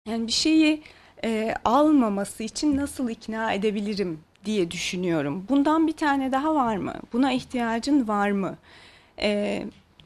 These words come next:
aynı şeyi tabii kendimiz için de sormalıyız. Buna ihtiyacın var mı? Olmasa da olur mu? Bu tabii bir cemiyetin de sloganı aynı zamanda ama hani bu açıdan, e, benim çok hoşuma gidiyor. Bir şey israf mı değil mi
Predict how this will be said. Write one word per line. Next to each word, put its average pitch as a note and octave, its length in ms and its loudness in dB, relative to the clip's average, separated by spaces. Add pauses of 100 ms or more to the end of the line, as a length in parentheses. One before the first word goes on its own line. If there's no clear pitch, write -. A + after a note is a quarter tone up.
(180)
aynı D#4+ 320 4
şeyi E4+ 240 4
tabii E4 220 2
kendimiz C#4 480 4
için F#3+ 280 -2
de F3+ 100 0
sormalıyız. F3+ 680 -4
Buna D4+ 160 4
ihtiyacın D4 640 2
var F4 200 6
mı? B3 280 4 (300)
Olmasa E4+ 580 4
da F4 100 4
olur G#3 280 0
mu? C#3 200 -4 (1200)
Bu D4 140 0
tabii C4+ 300 0
bir A#3+ 280 2
cemiyetin B3+ 520 2
de B3 80 0
sloganı A#3+ 580 0
aynı A3 140 0 (200)
zamanda F#3+ 380 0
ama A#3+ 200 2 (380)
hani C4+ 300 0
bu F4+ 120 2
açıdan, D4+ 580 2 (120)
e, B3 240 2
benim C4+ 220 4
çok D4+ 220 -8
hoşuma G#3+ 340 0
gidiyor. A3+ 320 -2
Bir C4 40 -8
şey D4+ 240 0
israf F4 500 -2
mı A#3 160 -2
değil B3+ 300 4
mi A#3 320 4